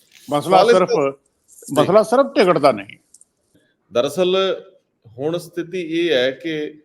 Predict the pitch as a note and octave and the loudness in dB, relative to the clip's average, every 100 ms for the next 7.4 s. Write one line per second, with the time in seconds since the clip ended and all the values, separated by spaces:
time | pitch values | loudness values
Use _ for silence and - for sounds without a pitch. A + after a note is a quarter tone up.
0 | _ A2 B2 D3 D3+ D#3 D#3+ D3+ A#2+ A#2+ | _ -12 -8 -8 -8 -10 -8 -8 -8 -10
1 | A#2 C#3 C3+ C#3 A#2 - C3 A#2+ A#2+ G#2+ | -6 -8 -6 -6 -8 -8 -8 -8 -8 -6
2 | G2+ G#2 A2+ A2+ A2+ G#2+ A#2+ B2+ G2 - | -4 -2 -4 -6 -6 -6 -10 -6 -6 -8
3 | G#2 - _ - G2+ G2 A#2 A2 - A#2+ | -16 -18 _ -10 -8 -8 -8 -8 -6 -6
4 | C3 C3 B2+ _ _ _ _ F3+ D#3 - | -4 -6 -10 _ _ _ _ 0 0 -2
5 | - _ _ _ _ E3 F3 F#3 F3+ F3 | -8 _ _ _ _ -10 -10 -2 0 0
6 | F3+ F#3 F3+ F3+ F#3 F#3+ E3 C#3 B2 D#3 | -2 -4 -6 -6 -4 -2 -2 -2 -2 -2
7 | D#3+ F#3 - | -4 -8 -8